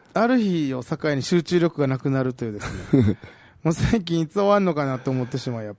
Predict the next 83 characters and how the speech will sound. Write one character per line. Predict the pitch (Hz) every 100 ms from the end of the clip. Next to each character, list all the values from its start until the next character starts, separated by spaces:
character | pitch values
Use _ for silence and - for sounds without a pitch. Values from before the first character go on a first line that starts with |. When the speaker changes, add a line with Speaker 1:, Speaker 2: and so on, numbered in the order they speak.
| -
Speaker 1:
ぱ。 | -
Speaker 2:
あ | 113
ー。 | 107 101 98 127
Speaker 1:
ど | 139
う |
し | 95
て | 98
も | 127 110
ね。 | 107 110 - _ _ _ -
ど | 135
ん | 185
な | 180
名 | 170 165
画 | 165 147
で |
も | 131 123
な | 127
ん | 117
か。 | 101 - _ _ -
Speaker 2:
あ、 | 135
そ | - 139
う |
で | 110
す |
か。 |
Speaker 1:
ま | -
あ、 |
集 | 87 254
中 | 208 247
力 | 240
が | 180
な | 175
く | -
な | 190
っ | -
て | 165
る。 | 117 - -
Speaker 2:
あ、 | 143
そ | 196 214
う |
で | 151
す | 139
か。 |
Speaker 1:
う | 151 147 131
ん、 | 131
な |
く | 143 156
な | 147
っ | -
て | 113
る。 | 98 - - _
Speaker 2:
な | 254
ん | 254
か | 170
め | 226
っ | - -
ち | 302
ゃ |
い、 | 285 - _ - -
本 | 254 277
当 | 269 269
に | 269 262
も | 233 214 -
う | - -
す | - 202
ご | 202
い | 214 214
い | 190
い |
映 | 165
画 | 143
と | 131
か、 | 110 98 - - - - - - -
Speaker 1:
な | 165
ん |
Speaker 2:
名 | 147 156 156
作 | 170 185
見 | 165
た | 165 139
ら、 | 120
Speaker 1:
う | 147
ん。 | 139 101 -
Speaker 2:
一 | 202